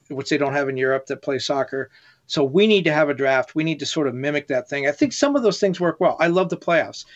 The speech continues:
It is an American thing. I think it works really well. I love the fact that you can finish eighth in your conference and still have a chance to win.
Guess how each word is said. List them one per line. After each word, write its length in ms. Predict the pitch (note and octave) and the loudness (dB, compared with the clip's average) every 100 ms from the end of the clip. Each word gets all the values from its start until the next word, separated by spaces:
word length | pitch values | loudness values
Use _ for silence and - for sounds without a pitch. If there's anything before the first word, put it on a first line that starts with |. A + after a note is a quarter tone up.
| _ | _
It 100 | D#3 | -4
is 120 | E3 F3 | 0 0
an 80 | |
American 440 | D#3+ D3+ D#3 D#3 C#3+ | 2 2 0 -2 -6
thing. 300 | E3+ E3+ F3+ - _ | -4 -4 -4 -10 _
I 40 | - | -10
think 220 | - D#3 | -6 -6
it 120 | C#3+ | -4
works 300 | D3 C#3+ - | -2 -2 -2
really 180 | D3+ D3+ | 0 2
well. 260 | C#3+ D3+ D3+ | 4 6 6
I 60 | |
love 240 | C#3 D3 C3+ | 4 2 0
the 80 | |
fact 300 | B2+ D#3 C#3 | -2 -4 -4
that 60 | D3 | -6
you 100 | C3+ | -8
can 120 | C#3 | -8
finish 320 | B2 D#3 C3+ - | -8 -6 -6 -4
eighth 240 | D3+ C#3 | -4 -2
in 60 | C#3+ | -2
your 120 | C3+ | -2
conference 440 | - D#3 - C#3+ | 0 -2 -2 -10
and 60 | C3+ | -6
still 140 | - | -2
have 80 | C#3+ | -2
a 40 | B2+ | -2
chance 280 | D3 C#3 | -6 -6
to 100 | - | -4
win. 280 | C3+ D3+ D3+ | -2 0 -2